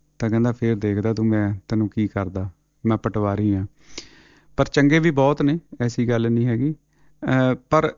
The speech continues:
ਜਿਹੜਾ ਨਾਮ, ਅਹ, ਬਦਨਾਮੀ ਆ, ਉਹ, ਉਹ ਕਾਫੀ ਹੈ।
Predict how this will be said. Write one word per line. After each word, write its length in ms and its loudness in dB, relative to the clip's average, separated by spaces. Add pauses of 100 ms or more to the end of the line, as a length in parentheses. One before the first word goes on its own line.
(160)
ਜਿਹੜਾ 220 2
ਨਾਮ, 600 4
ਅਹ, 1080 -6
ਬਦਨਾਮੀ 640 4
ਆ, 200 2
ਉਹ, 200 -4
ਉਹ 140 -2
ਕਾਫੀ 420 2
ਹੈ। 120 0